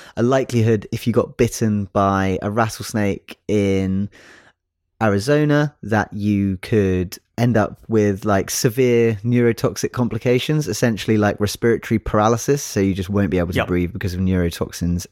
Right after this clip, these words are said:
Speaker 1: in the venom. You know, they've got a few Crotalus species in Arizona. And so basically someone said it, like, sixty years ago, and in loads of publications it's just been repeated, like, "Watch out, because occasionally you could end up with neurotoxic
Speaker 2: <sighs>
Speaker 1: respiratory paralysis if you get bitten by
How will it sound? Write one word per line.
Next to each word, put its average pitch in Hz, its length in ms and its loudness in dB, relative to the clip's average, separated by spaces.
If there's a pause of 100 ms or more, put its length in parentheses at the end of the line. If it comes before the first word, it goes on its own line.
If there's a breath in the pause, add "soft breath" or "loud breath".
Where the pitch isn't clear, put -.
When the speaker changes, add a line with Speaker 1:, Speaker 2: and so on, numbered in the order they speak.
Speaker 1:
in 87 500 0
the 87 540 2 (720 loud breath)
venom. 131 480 2
You 104 120 -2
know, 87 120 2
they've 95 140 0
got - 180 -4
a - 60 -20
few 104 160 0
Crotalus 104 380 0
species 95 560 -2
in 98 100 -2
Arizona. 110 640 2 (140)
And 120 120 2
so 131 280 2
basically 151 380 0
someone 175 260 2
said 151 260 0
it, 95 180 0
like, 92 200 0
sixty - 340 -4
years 107 240 0
ago, 87 320 -2
and 101 160 -2
in 104 120 -2
loads 117 280 2
of 101 60 -6
publications 101 580 0
it's 80 80 -10
just 95 200 -4
been 95 120 0
repeated, 90 560 0
like, 85 220 -4
"Watch 117 420 -2
out, 104 340 2
because 98 280 -2
occasionally 110 500 0
you 95 220 0
could 104 120 0
end 101 200 2
up 101 100 2
with 95 240 -2 (380 loud breath)
neurotoxic 120 600 2
Speaker 2:
<sighs> - 0 -
Speaker 1:
respiratory 117 580 -2
paralysis 151 640 0
if 101 80 -10
you 113 60 -4
get - 200 -6
bitten 104 220 -2
by 101 320 0